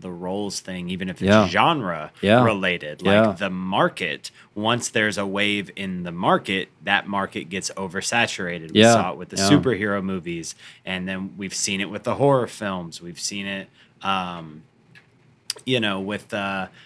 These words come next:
Speaker 1: I think, uh, like, A I is now
Speaker 2: Yeah.
Speaker 1: starting to be, like, the new trend where, like, everyone, as A I explodes,
Speaker 2: <laughs>
Speaker 1: these A I movies,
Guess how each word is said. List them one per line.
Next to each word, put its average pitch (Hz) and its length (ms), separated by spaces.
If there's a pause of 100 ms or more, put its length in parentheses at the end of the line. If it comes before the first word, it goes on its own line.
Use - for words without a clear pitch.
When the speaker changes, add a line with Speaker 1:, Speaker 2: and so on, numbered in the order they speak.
(100)
Speaker 1:
I - 60
think, 165 340
uh, 101 60
like, 95 300
A 123 180
I 117 280
is 107 280
now 101 140
Speaker 2:
Yeah. 95 60
Speaker 1:
starting 101 380
to 104 60
be, 104 240
like, 95 300
the 104 100
new 101 280
trend 101 500
where, 98 240
like, 95 280
everyone, 123 720
as 131 320
A 131 140
I 107 180
explodes, 127 920 (220)
Speaker 2:
<laughs> - 240
Speaker 1:
these 123 360
A 127 180
I 127 200
movies, 104 680